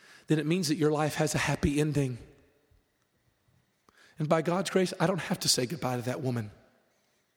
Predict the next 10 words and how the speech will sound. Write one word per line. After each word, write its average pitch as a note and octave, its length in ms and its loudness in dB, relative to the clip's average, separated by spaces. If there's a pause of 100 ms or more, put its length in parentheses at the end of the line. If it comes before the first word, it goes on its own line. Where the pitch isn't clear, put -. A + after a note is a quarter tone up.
(440)
I C3+ 80 0
might F#3+ 200 2
have F3 120 0
to D3+ 60 -2
say D#3 180 2
so D#3 240 2
long. D3+ 480 0 (1300)
But - 100 -6
one F#3+ 200 2
day, C#3 300 0